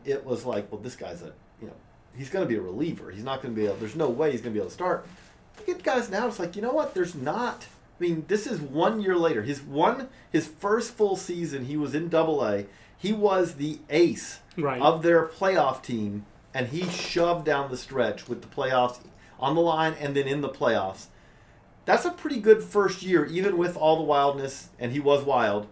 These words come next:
Speaker 2: That's the amazing part is it was his first full year in pro ball,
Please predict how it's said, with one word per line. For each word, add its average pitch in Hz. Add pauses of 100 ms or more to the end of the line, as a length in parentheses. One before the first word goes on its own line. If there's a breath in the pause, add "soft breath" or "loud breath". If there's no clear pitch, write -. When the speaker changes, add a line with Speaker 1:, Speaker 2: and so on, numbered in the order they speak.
Speaker 2:
That's 269
the 254
amazing 190
part 156
is 135
it 151
was 151
his 143
first 196
full 180
year 151
in 135
pro 165
ball, 127